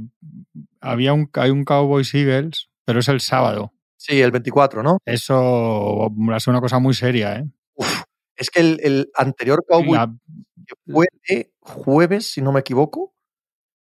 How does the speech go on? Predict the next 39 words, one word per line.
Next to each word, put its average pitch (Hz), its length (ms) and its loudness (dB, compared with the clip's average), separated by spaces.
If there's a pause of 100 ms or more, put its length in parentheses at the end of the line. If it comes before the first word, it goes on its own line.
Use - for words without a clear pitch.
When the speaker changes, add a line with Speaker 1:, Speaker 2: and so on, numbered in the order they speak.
(240)
Speaker 2:
batió 120 340 0
todos 151 160 2
los 135 120 4
récords 139 260 0
de 131 40 2
los 120 100 0
partidos 120 280 0
de 127 60 2
los 110 140 0
jueves, 120 500 2
Speaker 1:
Y 110 40 -6
este 110 180 2
Speaker 2:
o 107 200 -6 (560)
Speaker 1:
van 120 260 0
a 131 80 2
llegar 127 520 0 (180)
prácticamente 117 640 -2
jugándose 113 460 -2
la 120 80 2
división. 127 600 -2 (160)
Speaker 2:
Sí. 131 300 -2 (560)
Speaker 1:
Y 107 320 0 (140)
más 107 240 0
la 113 140 0
rivalidad 107 560 -2
y 117 120 0
tal, 131 240 0
Speaker 2:
<laughs> - 0 -
No, 120 60 -2
Speaker 1:
eso 117 260 -2
Speaker 2:
no, 135 140 2
vamos, 131 480 -2
o - 40 -20
sea 131 440 -2
<laughs> - 760 0
Speaker 1:
va 139 40 0
a 143 60 0
ser 170 140 0
potentillo. 131 800 0